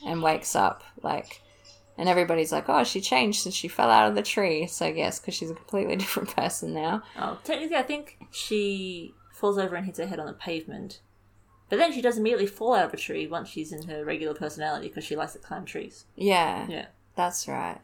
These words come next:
Speaker 1: Did she?
Speaker 2: They
Speaker 1: They
Speaker 2: said
Speaker 1: said, they
Speaker 2: that
Speaker 1: said, they
Speaker 2: she's
Speaker 1: said she fell out of a tree when she fell out of a tree when she was
Speaker 2: She
Speaker 1: younger.
Speaker 2: does fall out of a tree
Speaker 1: Yeah, I know.
Speaker 2: afterwards.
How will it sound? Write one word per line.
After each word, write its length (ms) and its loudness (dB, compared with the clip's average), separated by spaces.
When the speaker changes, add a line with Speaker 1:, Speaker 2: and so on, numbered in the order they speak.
Speaker 1:
Did 100 -6
she? 280 -6
Speaker 2:
They 80 4
Speaker 1:
They 60 4
Speaker 2:
said 200 4
Speaker 1:
said, 20 2
they 100 8
Speaker 2:
that 40 6
Speaker 1:
said, 200 8
they 180 10
Speaker 2:
she's 100 0
Speaker 1:
said 240 6
she 220 0
fell 300 6
out 180 6
of 80 0
a 40 2
tree 320 0
when 140 -2
she 160 -8
fell 260 -2
out 180 0
of 100 -8
a 60 -8
tree 500 -8
when 160 -10
she 180 -10
was 140 -8
Speaker 2:
She 80 -12
Speaker 1:
younger. 160 2
Speaker 2:
does 100 0
fall 160 2
out 120 0
of 40 -8
a 60 -4
tree 400 -6
Speaker 1:
Yeah, 100 4
I 180 12
know. 60 8
Speaker 2:
afterwards. 540 2